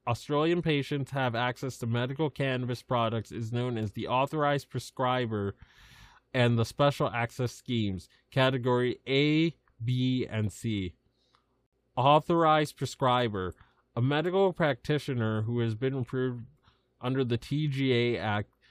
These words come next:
as an authorized prescriber is unable to prescribe unapproved therapeutic goods as a condition or class of patients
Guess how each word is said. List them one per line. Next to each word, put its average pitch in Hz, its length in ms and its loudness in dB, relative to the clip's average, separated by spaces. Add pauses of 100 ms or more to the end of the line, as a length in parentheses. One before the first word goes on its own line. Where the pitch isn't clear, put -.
(180)
as 113 180 -2
an 117 80 0
authorized 139 680 2
prescriber 123 640 0
is 98 180 -4
unable 135 460 -2
to 113 100 -10
prescribe 123 460 -2
unapproved 123 580 -2
therapeutic 120 640 -2
goods 110 320 -2
as 101 180 -4
a 110 80 -2
condition 117 720 -4
or 107 220 -4
class 120 440 0
of 104 300 -6
patients 113 640 -4